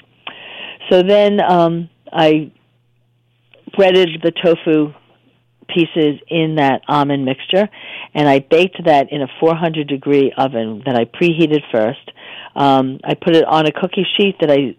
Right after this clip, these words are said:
lightly sprayed with some olive oil, um, with, on parchment paper, and put that into the oven. And you're basically gonna bake the tofu pieces until they get golden brown on one side,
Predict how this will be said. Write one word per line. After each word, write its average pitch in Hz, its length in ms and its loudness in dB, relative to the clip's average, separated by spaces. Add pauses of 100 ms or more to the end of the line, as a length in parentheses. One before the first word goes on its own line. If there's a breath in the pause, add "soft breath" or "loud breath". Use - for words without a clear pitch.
lightly 156 500 2
sprayed 147 340 0
with 135 200 -6
some 127 200 -6
olive 131 300 0
oil, 143 380 2 (580 loud breath)
um, 131 500 0 (180)
with, 147 200 0 (180)
on 143 200 2
parchment - 480 -2
paper, 139 540 0
and 135 160 -4
put 156 160 -2
that 147 160 2
into 139 220 -2
the 143 100 4
oven. 127 240 0
And 135 80 -4
you're 147 80 -4
basically 220 360 2
gonna 170 200 0
bake 160 300 0
the 139 260 -2 (480 loud breath)
tofu 214 380 2
pieces 160 500 -4
until 160 400 -2
they 147 160 0
get 143 340 -2 (420 loud breath)
golden 151 400 2
brown 143 280 2
on 127 220 -4
one 156 280 0
side, 143 400 2